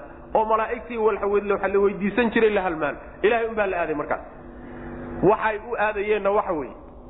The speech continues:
marka ay aadeen oo Rabbi xaggiisa u carareenna, waxay ku dhawaaqayaan, "La in anjaytana min haadihi."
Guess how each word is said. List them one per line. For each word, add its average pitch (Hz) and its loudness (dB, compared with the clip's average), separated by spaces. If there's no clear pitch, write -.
marka 226 2
ay 202 -2
aadeen 208 2
oo 208 2
Rabbi 226 0
xaggiisa 214 -2
u 180 4
carareenna, 208 0
waxay 220 4
ku 254 -4
dhawaaqayaan, 214 2
"La 214 -2
in 220 -4
anjaytana 208 2
min 175 -2
haadihi." 131 -4